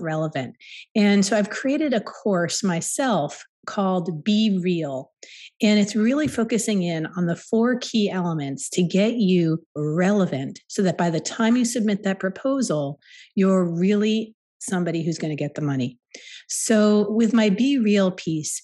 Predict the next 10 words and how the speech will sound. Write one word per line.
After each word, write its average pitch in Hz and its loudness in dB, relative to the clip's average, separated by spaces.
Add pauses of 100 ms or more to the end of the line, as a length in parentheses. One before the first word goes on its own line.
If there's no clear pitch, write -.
(340)
the 190 2
R 180 0
stands 175 0
for 185 0
relevant. 156 -2 (160)
And - -2
we 165 0
can 180 0
talk 165 -4
about 156 -2